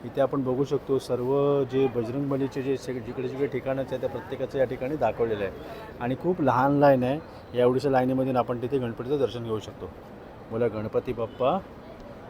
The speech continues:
मोरया. हे बघा, आपण आता इथे आलो, गणपतीच्या जवळ आलेलो आहे. ते बघा, या गणपतीच्या चरणाशी आपण दर्शन घेऊ शकतो.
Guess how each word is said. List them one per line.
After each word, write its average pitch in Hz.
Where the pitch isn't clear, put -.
मोरया. 110
हे 113
बघा, 110
आपण 120
आता 120
इथे 120
आलो, 120
गणपतीच्या 113
जवळ 117
आलेलो 113
आहे. 107
ते 113
बघा, 113
या 107
गणपतीच्या 107
चरणाशी 110
आपण 110
दर्शन 107
घेऊ 120
शकतो. 117